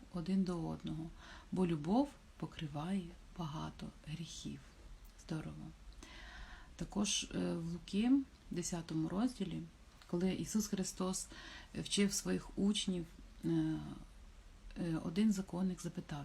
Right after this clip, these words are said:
його, двадцять п'ятий вірш: «Учителю, що робити мені, щоб вічне життя осягнути?» А Ісус йому сказав:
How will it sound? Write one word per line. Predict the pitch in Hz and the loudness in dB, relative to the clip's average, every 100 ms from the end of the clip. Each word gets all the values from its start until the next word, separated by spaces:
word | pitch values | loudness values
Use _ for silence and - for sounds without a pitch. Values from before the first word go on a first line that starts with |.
| 147 | -6
його, | 143 147 139 - - - - - - - | -8 -10 -12 -14 -14 -14 -14 -16 -18 -6
двадцять | 160 165 - | -2 -2 -2
п'ятий | 156 147 156 143 | -6 -4 -4 -4
вірш: | 139 135 - - - - - - - - - - - - - - - - - - - - - - - | -4 -6 -10 -16 -16 -16 -16 -14 -14 -16 -16 -16 -18 -18 -18 -18 -16 -16 -14 -12 -10 -10 -12 -10 -2
«Учителю, | 202 247 233 160 170 | 4 6 6 4 2
що | - 240 | 4 6
робити | 214 170 226 269 269 | 6 6 6 8 8
мені, | 185 175 165 156 - | 8 6 2 0 -4
щоб | - 185 165 | -2 0 6
вічне | 208 208 - 160 - | 6 6 2 0 0
життя | 156 160 - 185 196 - | -2 -4 -2 0 2 0
осягнути?» | 165 - 160 170 165 151 - 151 - - - - - - - - - - - - - 175 | -2 -2 -2 0 0 -2 -6 -12 -14 -20 -20 -20 -20 -18 -18 -18 -18 -18 -20 -20 -10 -4
А | |
Ісус | 170 - 160 - | -4 -4 -4 0
йому | 180 | 2
сказав: | 196 269 208 190 | 2 0 0 0